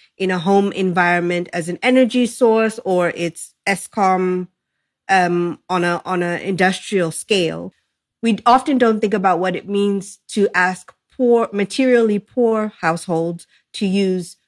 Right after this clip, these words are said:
renewable energy sources and to change their basic spending patterns. Um, and unfortunately, being more climate conscious sometimes does come at a price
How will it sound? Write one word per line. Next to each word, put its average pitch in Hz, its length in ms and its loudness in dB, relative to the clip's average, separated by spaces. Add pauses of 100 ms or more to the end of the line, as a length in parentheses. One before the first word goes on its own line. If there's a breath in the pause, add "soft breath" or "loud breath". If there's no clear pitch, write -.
(140)
renewable 202 800 2 (260)
energy 190 540 2
sources 170 720 -2 (160)
and 175 220 -4
to 180 500 -2
change 190 600 0 (400)
their 196 260 2
basic 196 360 0
spending 247 480 2
patterns. 175 760 -2 (140)
Um, 175 440 0 (100)
and 196 120 -2
unfortunately, 196 960 -4
being 208 240 2
more 202 240 0
climate 196 420 -4
conscious 185 380 -4
sometimes 196 460 -6
does 180 240 -6
come 180 200 -6
at 165 120 -4
a 135 60 -8
price 175 580 -4